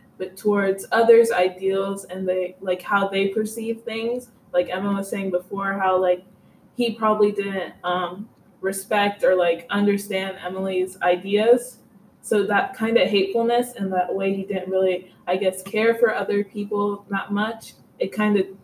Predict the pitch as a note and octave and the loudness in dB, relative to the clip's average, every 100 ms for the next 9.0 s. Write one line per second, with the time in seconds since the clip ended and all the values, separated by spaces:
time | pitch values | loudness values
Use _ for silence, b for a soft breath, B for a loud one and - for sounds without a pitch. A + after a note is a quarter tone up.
0 | _ _ b _ _ - F#3+ - B3 A#3+ | _ _ b _ _ -6 -6 -2 2 2
1 | G3 F#3 G3+ G#3+ A3 A3+ A3 A3 A3+ A3+ | 2 2 2 0 -2 0 0 0 0 -2
2 | F#3+ G3 F#3+ F#3+ F#3+ F#3+ F#3 F#3 F#3+ F#3+ | -6 -4 -4 -2 -2 -2 -2 -4 -4 -8
3 | F3 F#3 F#3+ F#3+ F#3+ F#3+ F#3 F3+ F3 - | -8 -6 -6 -4 -6 -4 -2 0 -2 -2
4 | - G#3+ G#3 G3 G3 G3 F#3+ F#3+ G3 F#3+ | 2 4 4 0 -4 -10 -8 -4 -2 -2
5 | F#3+ F#3+ - F#3+ F#3 F3+ - F#3 F#3 F3+ | -4 -8 -2 0 0 -4 -6 0 2 2
6 | - - _ _ _ - F3+ F3+ - F#3 | -2 -20 _ _ _ -2 -2 -2 -10 -8
7 | F3+ F3+ F3+ - E3+ E3 - - F3 F3 | -6 -8 -12 -10 -10 -10 -14 -12 -6 -4
8 | F3 _ B3 B3+ B3 B3 A#3+ - F3+ - | -6 _ 6 8 8 6 6 2 0 -6